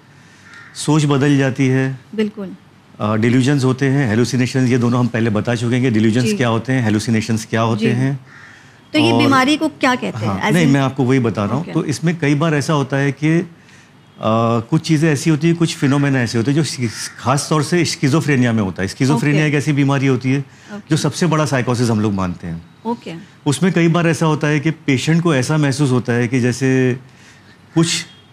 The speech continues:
Speaker 1: लोग जैसे दूसरे किसी सैटेलाइट से, जैसे मार-, मार्स से आकर मुझे मारने की फिराक में हैं।
Speaker 2: ओह।
Speaker 1: कई बार ऐसा होता है कि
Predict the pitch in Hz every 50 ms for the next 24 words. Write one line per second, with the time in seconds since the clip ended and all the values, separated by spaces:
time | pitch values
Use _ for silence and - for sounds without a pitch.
0 | - - - - 123 135 151 160 151 127 117 131 123 131 147 147 147 143 131 120
1 | 113 104 104 - - - - - - - - 131 123 127 110 147 156 135 151 135
2 | 147 139 117 131 117 127 131 123 117 110 - 120 110 110 107 123 107 110 113 117
3 | 123 127 117 113 120 123 113 - - 147 127 120 107 123 123 123 120 120 113 98
4 | 117 123 110 110 107 101 104 107 117 120 117 - - 113 117 101 95 113 117 117
5 | 113 110 110 107 110 110 110 - - - - - - - 233 254 277 269 135 127
6 | 131 127 139 135 131 127 117 - 139 131 131 131 139 131 135 135 131 135 135 131
7 | 131 127 123